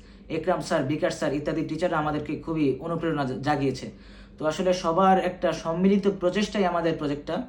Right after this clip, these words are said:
সম্ভব হয়েছে, আলহামদুলিল্লাহ। তো আমরা চেষ্টা করব যে আমাদের যে আগামী বছরের যে প্রজেক্টটা আছে, সেটা আরও বড় করে, আরও ধুমধাম করে করার। তো আসলে আশা করি যে আপনাদের এইবার,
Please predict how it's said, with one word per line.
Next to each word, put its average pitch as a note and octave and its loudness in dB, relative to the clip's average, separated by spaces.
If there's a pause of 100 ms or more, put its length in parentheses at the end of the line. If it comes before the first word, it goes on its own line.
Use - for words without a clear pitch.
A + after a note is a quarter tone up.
(400)
সম্ভব E3 2
হয়েছে, B2 -4
আলহামদুলিল্লাহ। B2+ -2 (800)
তো C#3+ 0
আমরা D3+ 2
চেষ্টা G3+ 0
করব G3+ 0 (280)
যে C3+ 2 (220)
আমাদের D3 0
যে D3+ 0
আগামী E3+ 4
বছরের F#3 4
যে E3 -2
প্রজেক্টটা D3 -2
আছে, C#3 -2
সেটা D#3+ -2
আরও D3+ 2
বড় C#3 -2
করে, E3+ 0
আরও D3 2
ধুমধাম E3 -4
করে C#3 -2
করার। C3 -2 (400)
তো C#3+ -4
আসলে D#3+ 0 (100)
আশা E3+ -2
করি G#3+ 2
যে F#3 6
আপনাদের G3 2
এইবার, F#3+ 2